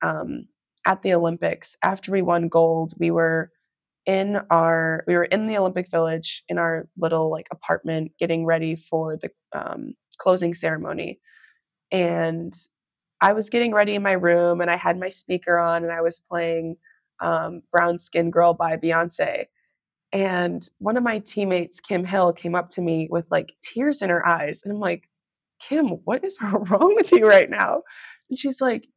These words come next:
"Do you know how many, like, young Black girls are looking up to you in this moment and, like, how many lives you're touching and impacting?" And she was like, "This song just, like,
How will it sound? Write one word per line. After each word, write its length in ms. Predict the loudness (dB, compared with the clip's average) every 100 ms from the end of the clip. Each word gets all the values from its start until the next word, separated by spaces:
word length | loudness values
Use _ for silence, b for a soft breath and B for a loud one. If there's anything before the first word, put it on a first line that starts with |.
| -6
"Do 80 | 0
you 120 | 0
know 320 | 2 4 4
how 240 | 2 0
many, 320 | 0 0 2 0
like, 180 | -2 -4
young 260 | -4 -4 0
Black 240 | 0 0
girls 240 | 0 0 0
are 80 |
looking 300 | -4 -4 -6
up 120 | -6 -8
to 120 | -2
you 240 | 0 0 -2
in 120 | -4
this 180 | -4 -6
moment 420 | -6 -4 -4 -4
and, 100 | -6 -6
like, 220 | -10 -16 _ _ _ _
how 160 | 0 0
many 240 | 2 0
lives 380 | -2 -4 -6 -6
you're 80 | -8
touching 420 | -6 -6 -4 -4
and 100 | -4
impacting?" 720 | -6 -4 -4 -4 -6 -6 -8 -12 _ _ _ _ -4
And 160 | -4
she 100 | -4
was 140 | -2 0
like, 200 | 0 0
"This 240 | -6 -4
song 340 | -2 -2 -2
just, 240 | -4 -4 -2
like, 180 | -2